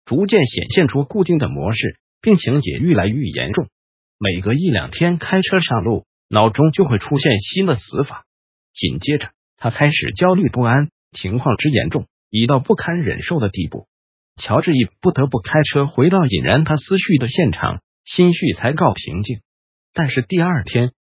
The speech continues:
他又故态复萌，如此这般周而复始，就是一再重演。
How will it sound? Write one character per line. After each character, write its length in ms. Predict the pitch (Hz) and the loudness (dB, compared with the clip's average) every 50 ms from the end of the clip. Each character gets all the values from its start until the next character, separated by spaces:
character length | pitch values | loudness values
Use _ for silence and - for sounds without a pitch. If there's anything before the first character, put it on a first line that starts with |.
| _ _ - | _ _ -4
他 120 | - 180 | 0 2
又 180 | 185 196 240 208 | 2 4 4 2
故 200 | - - 220 180 | 2 2 0 0
态 160 | - 180 135 | 2 0 -2
复 200 | - - 180 139 | -2 -2 -2 -2
萌， 320 | 110 98 87 92 110 113 - _ _ _ _ | 0 0 -2 -2 -4 -4 -6 _ _ _ _
如 240 | - 131 170 233 233 | -4 -2 -2 -2 -2
此 180 | - - 98 | -2 -4 -4
这 200 | - - 196 160 | -2 -2 -2 -2
般 260 | - - 117 123 135 | 0 0 0 0 2
周 140 | 139 - 196 | 2 4 4
而 200 | 185 175 170 156 | 4 4 4 2
复 200 | 143 - 190 135 | 0 0 -2 -2
始， 300 | 85 - - 57 - - _ _ _ _ | -2 -4 -6 -10 -10 -12 _ _ _ _
就 240 | - - 226 196 120 | -4 -2 0 0 0
是 120 | 95 - | -2 -2
一 200 | 98 92 85 110 | -4 -2 -2 -2
再 160 | 127 - 117 90 | 0 0 -2 -4
重 220 | - - - 104 131 143 | -4 -6 -4 -2 -2 -2
演。 120 | - - | -2 -6